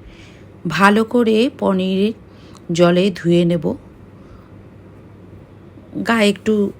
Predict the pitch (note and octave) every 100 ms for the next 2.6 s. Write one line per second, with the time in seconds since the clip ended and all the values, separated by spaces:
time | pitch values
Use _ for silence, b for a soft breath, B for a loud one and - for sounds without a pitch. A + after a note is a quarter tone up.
0 | - - F#3 F3+ G3 G3 G#3 E3 E3+ F3+
1 | F3 F#3+ E3+ E3 F#3 F3+ D#3+ D#3 - F3+
2 | F3 F3 F3 E3 -